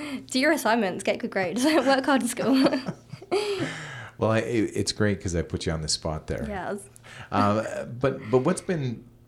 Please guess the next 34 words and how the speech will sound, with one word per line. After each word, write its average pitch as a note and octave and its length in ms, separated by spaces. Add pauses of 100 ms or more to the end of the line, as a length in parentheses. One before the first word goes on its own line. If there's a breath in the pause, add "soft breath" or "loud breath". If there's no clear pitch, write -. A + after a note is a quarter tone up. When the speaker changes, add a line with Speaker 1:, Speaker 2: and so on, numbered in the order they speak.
(140)
Speaker 2:
fun B2 320
for A#2 140
me E2+ 400
in, F2 160
in E2+ 320
learning G2 340
this E2 240
is, E2+ 160
again, E2+ 720
I'm, F#2 140
I'm E2+ 180
seeing A#2+ 440
Canada G#2 880
and F#2 160
I'm D#2+ 100
seeing F#2+ 320
the D#2+ 80
systems E2 680 (400 loud breath)
through D#3 140
different C3+ 280
eyes, F2+ 480
which F#2 160
I F#2 60
really F2+ 340
appreciate D#2 540
because, F2+ 280
like F#2 200
I F2 40
said, D#2 240
we E2 60
get F#2 160
a G2 60
little F#2 240
bit, F2 260